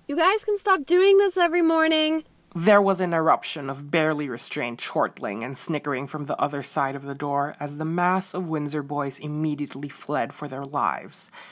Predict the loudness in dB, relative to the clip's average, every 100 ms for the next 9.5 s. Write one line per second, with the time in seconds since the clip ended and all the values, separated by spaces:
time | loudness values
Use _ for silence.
0 | -20 _ _ 4 4 4 -2 -12 -8 -6
1 | -2 -2 -4 -6 -4 -4 -6 -10 -8 -8
2 | -10 -14 -16 -18 -20 _ -6 -4 -4 -2
3 | -2 0 -4 -8 -6 -4 -6 -8 -6 -4
4 | -2 -4 -8 -12 -8 -6 -4 -4 -8 -10
5 | -8 -6 -6 -8 -8 -8 -10 -6 -6 -4
6 | -8 -8 -8 -8 -10 -14 _ _ _ _
7 | _ _ _ -2 0 0 -12 -6 -2 0
8 | -2 -6 -10 -6 -6 0 0 -2 -8 -8
9 | -6 -8 -8 -14 -16